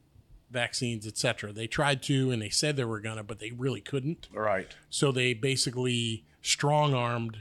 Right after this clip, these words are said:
Speaker 1: companies into doing it for them.
Speaker 2: Right.
Speaker 1: So now, hopefully this will show those companies that they have an out and they don't have to be influenced or forced, basically,
Speaker 2: Yeah.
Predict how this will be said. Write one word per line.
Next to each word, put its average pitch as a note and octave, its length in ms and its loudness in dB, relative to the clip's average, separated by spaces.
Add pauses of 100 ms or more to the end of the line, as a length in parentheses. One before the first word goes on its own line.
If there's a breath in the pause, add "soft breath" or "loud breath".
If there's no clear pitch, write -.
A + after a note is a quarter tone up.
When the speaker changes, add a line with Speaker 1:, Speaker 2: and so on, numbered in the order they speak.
(100)
Speaker 1:
companies A#2+ 640 0
into A2+ 280 -4
doing A#2 320 -2
it G#2+ 100 -8
for C#3 320 0
them. - 180 -14 (220)
Speaker 2:
Right. F#2+ 380 0 (320 soft breath)
Speaker 1:
So B2 180 0
now, C3 640 4 (640)
hopefully C#3 480 4
this D3+ 400 2
will B2+ 120 -2
show A#2+ 440 0
those A2+ 320 -2
companies A2+ 640 -2
that A2+ 340 -4 (140)
they A#2+ 160 -4
have A2+ 180 -4
an A2 100 -6
out C3+ 380 2
and A2+ 140 -4
they A2+ 100 -4
don't A2+ 240 -4
have A#2+ 300 -4
to A2 360 -6 (1300 soft breath)
be C3 240 0
influenced C3 540 -2
or G#2+ 60 -6
forced, B2 560 -2
basically, G2+ 560 -8
Speaker 2:
Yeah. G#2 160 2